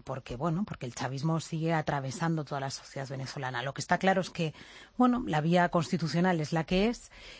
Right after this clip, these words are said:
y que en Venezuela se está intentando seguir un camino que se ha seguido en otros países, que por ejemplo se siguió en España, ¿no?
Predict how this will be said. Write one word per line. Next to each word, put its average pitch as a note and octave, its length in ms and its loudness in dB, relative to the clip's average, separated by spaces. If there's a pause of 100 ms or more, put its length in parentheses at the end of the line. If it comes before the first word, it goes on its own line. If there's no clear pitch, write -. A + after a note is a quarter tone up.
(200)
y F3+ 220 2
que D#3+ 160 0
en D#3 100 2
Venezuela D#3 520 0
se - 100 -4
está - 160 -2
intentando E3 460 2
seguir F3 520 2
un F#3+ 160 2
camino G3 540 6
que - 80 -2
se - 140 -2
ha - 20 -2
seguido F3 340 0
en D3+ 120 -2
otros E3 260 -2
países, F3+ 320 0
que F3 80 -4
por D3 140 -2
ejemplo D#3+ 240 -4
se D3 80 -6
siguió D3+ 240 -6
en C#3+ 40 -6
España, C#3 540 0
¿no? F#3+ 160 -4